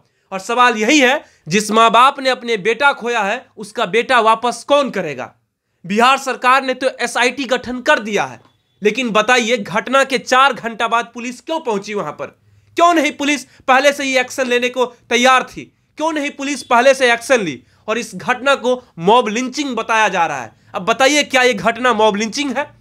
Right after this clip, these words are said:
क्योंकि मृतक के माता पिता के हिसाब से कुछ लोग जो मुखिया के पति के लोग थे, जो उनके समर्थक थे, वो उनके मोहल्ला आते हैं। तीनों लड़का अमितेश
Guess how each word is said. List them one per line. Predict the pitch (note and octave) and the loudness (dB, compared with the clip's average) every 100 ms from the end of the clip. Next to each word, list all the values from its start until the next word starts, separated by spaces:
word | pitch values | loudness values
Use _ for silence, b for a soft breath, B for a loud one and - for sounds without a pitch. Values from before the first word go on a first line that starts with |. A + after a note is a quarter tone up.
| b b b - | b b b -4
क्योंकि | B3 B3+ | -2 0
मृतक | G3+ G#3 G#3+ D#4+ D#4 G3 | 0 0 2 0 -2 -6
के | F#3+ - _ _ | -6 -8 _ _
माता | E3+ A3 D4 C#4+ | -4 0 2 0
पिता | A3+ A#3 A3+ | 0 -2 0
के | A#3 | -2
हिसाब | D3+ G3 C4+ D4 A#3 | -4 -2 2 2 2
से | - A3+ D4 _ _ _ _ _ _ _ _ _ | -4 -8 -8 _ _ _ _ _ _ _ _ _
कुछ | C#4 B3 | -10 -4
लोग | A#3 C4 C4+ - _ _ - | 2 6 6 4 _ _ -4
जो | G3 | -2
मुखिया | F3+ G3+ B3 C4 | -2 -2 0 0
के | C4 | 0
पति | A#3 - B3 D#4 | -6 -6 0 0
के | C4 B3+ | 2 0
लोग | G#3 C#4+ D4+ - | 2 4 4 0
थे, | F#3 B2 - | -10 -12 -2
जो | A3+ | -2
उनके | A#3 B3+ | 0 -4
समर्थक | A3 - A3+ B3 D4+ D4 - | -4 -2 0 0 0 -2 -2
थे, | E3+ A2 _ _ _ _ - | -6 -6 _ _ _ _ 0
वो | A3 | 2
उनके | A#3 G#3+ | 2 -2
मोहल्ला | G3 F3+ A3+ C4+ | -4 0 2 4
आते | C#4 C4+ C4+ | 4 2 0
हैं। | B3+ D4+ - _ _ _ _ - | -2 -2 -8 _ _ _ _ -8
तीनों | D#4+ F4+ E4+ | -4 -2 0
लड़का | C4+ G3+ E3 A2+ _ _ - | 0 0 -4 -6 _ _ -6
अमितेश | G#3 A#3+ A#3+ C4+ E4 - | -4 -2 0 0 0 -4